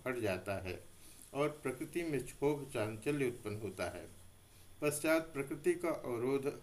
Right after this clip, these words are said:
हट जाता है और रजोगुण के रहने के कारण स्वतः परिणामिनी वह मूला प्रकृति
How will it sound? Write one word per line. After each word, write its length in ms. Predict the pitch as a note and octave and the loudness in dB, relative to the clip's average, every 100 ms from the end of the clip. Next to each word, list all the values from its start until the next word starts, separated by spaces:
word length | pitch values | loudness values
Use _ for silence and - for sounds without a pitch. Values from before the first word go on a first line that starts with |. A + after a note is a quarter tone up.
| - | -4
हट 120 | C#3 | -2
जाता 380 | C3 G#2 G2+ G2+ | 0 0 0 -2
है 300 | G#2 C3+ - - - - - - - - - - - - - - | -2 -6 -8 -16 -20 -20 -20 -20 -20 -20 -20 -20 -20 -20 -20 0
और 320 | D#3+ E3 D3 | 4 6 6
रजोगुण 400 | D3+ F3+ F3+ F3 | 6 6 6 4
के 200 | D#3+ D#3 | 0 2
रहने 360 | C#3 A2+ C3 D#3+ | 2 2 2 0
के 180 | D#3+ C#3+ | 0 -2
कारण 360 | B2 A2+ A#2+ | 2 2 0
स्वतः 360 | A#2+ - C#3 E3 A2 G2+ - - - - - | -2 -2 0 0 0 -4 -12 -20 -20 -20 -6
परिणामिनी 600 | B2 C#3 C#3 C#3 D3 D#3+ | -2 2 4 4 2 2
वह 220 | E3 C3+ A2+ | 2 2 0
मूला 320 | B2 C#3+ D#3 | 0 2 2
प्रकृति 640 | D#3 C3 - G2+ G#2 G2+ | 0 -4 -6 -4 -4 -4